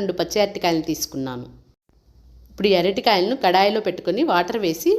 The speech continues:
ఉడికించి తీసుకుంటున్నాను. మూత పెట్టి ఉడికించుకోండి. నేను ఇక్కడ రెండు అరటికాయలతో చేస్తున్నాను, మీరు కావాలంటే మూడు, నాలుగు, ఎన్ని అరటికాయలతో అయినా చేసుకోవచ్చు. వీటిని రెండు వైపులా టర్న్ చేసుకుంటూ ఐదారు నిమిషాలు ఉడికించుకోండి.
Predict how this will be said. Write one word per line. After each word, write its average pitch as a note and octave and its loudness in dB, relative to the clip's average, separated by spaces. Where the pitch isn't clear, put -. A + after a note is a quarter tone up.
ఉడికించి F#3+ -4
తీసుకుంటున్నాను. B2+ -10
మూత A3+ 2
పెట్టి F#3 2
ఉడికించుకోండి. D3 -6
నేను G3+ 4
ఇక్కడ A3 0
రెండు G#3+ 0
అరటికాయలతో G3 0
చేస్తున్నాను, F3+ -2
మీరు G#3 0
కావాలంటే F3+ 4
మూడు, F3+ 0
నాలుగు, D#3+ 0
ఎన్ని D#3+ -2
అరటికాయలతో D#3 -4
అయినా A#3+ -4
చేసుకోవచ్చు. - -8
వీటిని G3+ 0
రెండు F#3+ 2
వైపులా A3+ 0
టర్న్ F#3+ 0
చేసుకుంటూ F3 -4
ఐదారు E3+ 2
నిమిషాలు D#3+ -2
ఉడికించుకోండి. D#3 -4